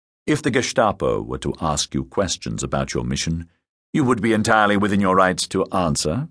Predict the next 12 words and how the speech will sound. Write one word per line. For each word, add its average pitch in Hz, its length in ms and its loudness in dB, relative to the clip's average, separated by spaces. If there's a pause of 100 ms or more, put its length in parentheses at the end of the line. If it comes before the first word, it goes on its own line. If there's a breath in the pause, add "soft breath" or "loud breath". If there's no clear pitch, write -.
as 67 360 -2
these 80 380 0
two 73 320 0
others - 800 -4
will 69 300 -8
answer, 71 460 -4 (500 soft breath)
that 101 400 0
it 104 220 -2
is 82 340 0
an 80 160 -4
intelligence 76 840 -4
matter, - 400 -10